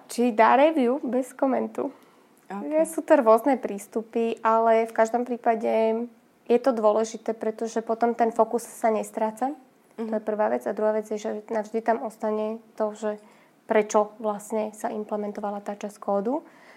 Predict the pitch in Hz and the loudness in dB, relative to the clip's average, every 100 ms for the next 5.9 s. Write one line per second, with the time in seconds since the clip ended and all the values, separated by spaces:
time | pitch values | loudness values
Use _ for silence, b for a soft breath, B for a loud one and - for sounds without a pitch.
0 | B - - 220 214 208 208 202 202 202 | B -18 -8 -2 2 2 2 0 -2 -2
1 | 202 208 208 208 208 214 214 214 214 214 | -4 -2 -2 -2 -6 0 0 0 0 0
2 | 214 214 214 202 202 214 208 208 208 214 | 0 -4 -6 -12 -6 -4 -4 -4 -4 -4
3 | 214 202 220 214 196 196 202 233 233 233 | -6 -12 -10 -8 -6 -6 -4 -2 -2 -2
4 | 202 196 208 220 233 226 202 - 196 - | -8 -6 -4 -2 -4 -6 -8 -6 -6 -10
5 | 214 214 208 208 214 202 220 240 247 | -16 -10 -6 -2 -2 4 6 6 4